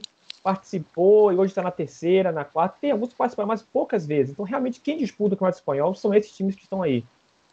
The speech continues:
Né? Não tem muita diferença quanto a isso. E aí, eu trouxe, assim, duas curiosidades que eu achei bem, bem interessantes. A primeira é a seguinte. Bem,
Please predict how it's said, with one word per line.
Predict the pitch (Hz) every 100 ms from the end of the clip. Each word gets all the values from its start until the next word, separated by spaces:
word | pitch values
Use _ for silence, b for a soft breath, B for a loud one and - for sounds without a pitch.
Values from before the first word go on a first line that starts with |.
| _
Né? | 135
Não | 160 175
tem | 180 190
muita | 180 165 160 170
diferença | 170 156 147 147
quanto | 147 156 180
a |
isso. | 120 98 - _ _ _ _ _ _ _ _ _ -
E | 208
aí, | 208 226 269 -
eu | 196
trouxe, | 208 214
assim, | 202 -
duas | 185 269
curiosidades | - 208 165 143 170 180
que |
eu | 175
achei | 160 175 -
bem, | 143 190 196 180
bem | 143 185
interessantes. | 196 185 170 - 120 107 _
A | 190
primeira | 190 180 214
é |
a |
seguinte. | 214 190 131 107 - _ _ _ _ _ _ _ _
Bem, | - 160 135